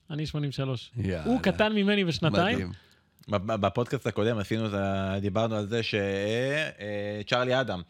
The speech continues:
Speaker 3: חתם כמאמן, כבר הספקתי לשכוח כבר את הקבוצה. אה, פליטווד, אה, מק.
Speaker 2: פליטווד
Speaker 3: פליטווד,
Speaker 2: טאון.
Speaker 3: פליט-, פליטווד טאון.
Speaker 1: פליטווד
Speaker 3: ואמרנו
Speaker 1: מק.
Speaker 3: שבמשך כמה שנים, כל התפקיד של צ'רלי אדם היה להגיד, "תראו אותו,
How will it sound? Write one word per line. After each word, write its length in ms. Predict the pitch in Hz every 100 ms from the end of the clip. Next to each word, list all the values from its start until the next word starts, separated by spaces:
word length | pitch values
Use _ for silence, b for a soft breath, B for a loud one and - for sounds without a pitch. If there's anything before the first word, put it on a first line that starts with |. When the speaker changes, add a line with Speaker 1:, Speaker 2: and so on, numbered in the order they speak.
| b b -
Speaker 3:
חתם 280 | 95 117 110
כמאמן, 560 | 101 104 104 113 135 160 101
כבר 120 | 101
הספקתי 320 | 104 120 -
לשכוח 240 | 107 113
כבר 160 | 101 101
את 80 | 95
הקבוצה. 420 | 95 95 107 127 185 b b b -
אה, 280 | 98 101 104
פליטווד, 440 | - 151 139 117 98
אה, 240 | 104 104
מק. 120 | 101 101
Speaker 2:
פליטווד 280 | 113 107 120
Speaker 3:
פליטווד, 200 | 113 107
Speaker 2:
טאון. 120 | 131
Speaker 3:
פליט-, 240 | 127 127
פליטווד 380 | 117 117 113 104
טאון. 140 | 151
Speaker 1:
פליטווד 180 | 190 143
Speaker 3:
ואמרנו 160 | 156 156 170
Speaker 1:
מק. 140 | - - -
Speaker 3:
שבמשך 600 | 123 110 113 143 147 -
כמה 160 | 143 156
שנים, 440 | 147 147 196 214 139 -
כל 160 | 151
התפקיד 360 | 170 135 - 156
של 120 | 135
צ'רלי 340 | - 147 156
אדם 220 | 180 170 147
היה 140 | 147
להגיד, 420 | 139 127 160 175 165
"תראו 300 | - 127 143
אותו, 460 | 143 - 151 190 202